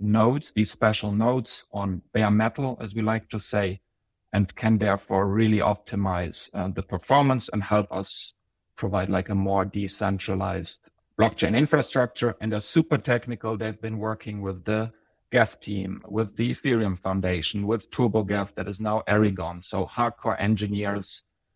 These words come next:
that really know what, uh, developers need and ultimately also what users need.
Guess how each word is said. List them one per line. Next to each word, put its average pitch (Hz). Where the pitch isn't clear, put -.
that 101
really 110
know 101
what, 98
uh, 95
developers 95
need 156
and 101
ultimately 98
also 90
what 98
users 139
need. 117